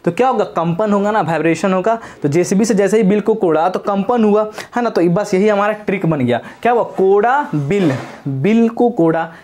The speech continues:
किस चीज़ से कोड़ा है आपने, जेसीबी से कोड़ा है, तो क्या होगा, vibration होगा ना, कंपन होगा। बस यही तो trick आपको ध्यान में रखना है। तो कोडा से क्या हो गया आपका, कोडा, तो यहाँ भी कोडा, कोडा से best film, तो best film के लिए किसे मिला, कोडा को award मिला। Bill,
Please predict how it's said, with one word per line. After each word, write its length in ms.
किस 180
चीज़ 140
से 100
कोड़ा 260
है 100
आपने, 260
जेसीबी 420
से 120
कोड़ा 240
है, 80
तो 100
क्या 180
होगा, 360
vibration 440
होगा 160
ना, 80
कंपन 420
होगा। 160
बस 220
यही 140
तो 100
trick 220
आपको 200
ध्यान 220
में 120
रखना 260
है। 100
तो 60
कोडा 500
से 180
क्या 180
हो 120
गया 160
आपका, 460
कोडा, 480
तो 60
यहाँ 220
भी 100
कोडा, 320
कोडा 380
से 140
best 300
film, 280
तो 100
best 220
film 180
के 80
लिए 80
किसे 220
मिला, 300
कोडा 280
को 140
award 320
मिला। 220
Bill, 600